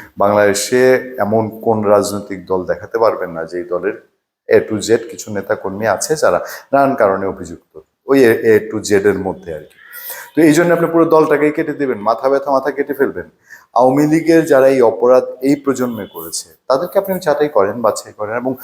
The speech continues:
এখানে তো আপনারও একটা সক্ষমতার বিষয় আছে যে আপনি সুনির্দিষ্ট অপরাধীদের ধরলেন কিনা। কারণ গেল সব ভাইগা, ধরতে পারলেন না, এখন পালায় চলে গেল আপনার সময় অনেকে, অনেকে, ম্যাক্সিমাম আপনার সময়ের আগে গেছে। আবার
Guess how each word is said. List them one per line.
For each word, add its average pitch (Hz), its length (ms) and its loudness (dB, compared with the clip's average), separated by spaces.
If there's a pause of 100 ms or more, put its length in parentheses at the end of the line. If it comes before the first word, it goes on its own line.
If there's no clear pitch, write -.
(240)
এখানে 135 240 0
তো 151 80 4
আপনারও 156 460 2
একটা 190 140 0
সক্ষমতার 98 520 -8
বিষয় 82 300 -18
আছে - 200 -16
যে 92 80 -16
আপনি 98 220 -14
সুনির্দিষ্ট 135 600 -2
অপরাধীদের 101 600 0 (120)
ধরলেন 120 300 2
কিনা। 82 220 -10 (400)
কারণ 120 120 2
গেল 151 240 4
সব 160 260 -2
ভাইগা, 87 360 -2 (600)
ধরতে 143 240 2
পারলেন 123 340 2
না, 90 300 -4 (260)
এখন 143 400 -2
পালায় 147 420 6
চলে 147 260 0
গেল 107 140 2
আপনার 113 280 0
সময় 107 340 -12
অনেকে, 107 360 -4 (540)
অনেকে, 135 300 0
ম্যাক্সিমাম - 640 -2
আপনার 120 160 0
সময়ের 117 320 2
আগে 104 240 4
গেছে। 92 260 -2 (560)
আবার 131 580 4